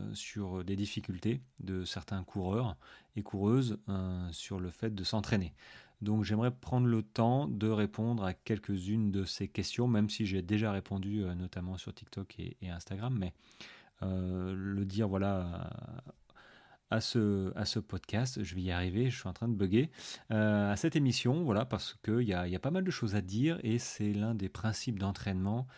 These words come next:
les, j'allais dire les plus basiques, mais en fait, il m'a fallu du temps pour le comprendre parce que personne ne me l'avait dit, euh, à l'époque, il y a, il y a plus de dix ans. Et, euh, manifestement, euh, c'est pas encore très clair. Donc, j'en profite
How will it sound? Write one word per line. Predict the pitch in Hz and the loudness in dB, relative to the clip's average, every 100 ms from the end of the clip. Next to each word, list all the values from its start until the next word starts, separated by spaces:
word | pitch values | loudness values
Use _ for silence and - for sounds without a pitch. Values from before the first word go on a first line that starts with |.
| - - - - | -20 -20 -20 -12
les, | 110 101 101 101 101 - | -2 0 2 2 0 0
j'allais | 104 | 0
dire | 101 117 | 2 2
les | 113 | 2
plus | - | 2
basiques, | 104 110 113 143 - | 4 4 4 0 0
mais | 101 98 | 0 2
en | 92 | 2
fait, | - 127 - | 0 -2 0
il | 95 | 0
m'a | 92 | 0
fallu | - 95 | 0 -2
du | 95 95 | -2 -6
temps | - 113 131 127 | 0 0 0 -4
pour | - | -6
le | 90 | -4
comprendre | 98 87 104 131 127 | -4 -4 -2 -4 -4
parce | 85 | -8
que | - | -8
personne | - - 104 - 117 | -10 -4 -4 -2 0
ne | 101 | 2
me | |
l'avait | 98 92 95 | 2 2 0
dit, | 101 110 | 0 0
euh, | 92 87 87 | 0 -4 -6
à | - | -6
l'époque, | 87 82 107 120 - | -6 -4 -2 -4 -4
il | |
y | |
a, | 87 | -6
il | 85 | -6
y | |
a | 82 | -6
plus | 113 | -6
de | 101 | -4
dix | 98 92 | -2 0
ans. | 110 127 - - _ _ _ | 0 -2 -16 -20 _ _ _
Et, | 101 107 104 | 0 2 2
euh, | 92 90 90 | 2 -2 -2
manifestement, | 90 90 - - 104 101 98 - 95 - 101 123 139 123 | -4 -6 -6 -6 -6 -2 -4 -4 -8 -2 0 2 2 2
euh, | 95 92 - - - | 2 -2 -6 -20 -20
c'est | - 107 | -6 -2
pas | - | 0
encore | 131 135 | 2 0
très | - 127 | 2 0
clair. | 110 92 | 2 2
Donc, | 110 156 | 2 2
j'en | 104 110 | 0 -2
profite | 104 98 - 143 - | 0 -4 0 -4 -4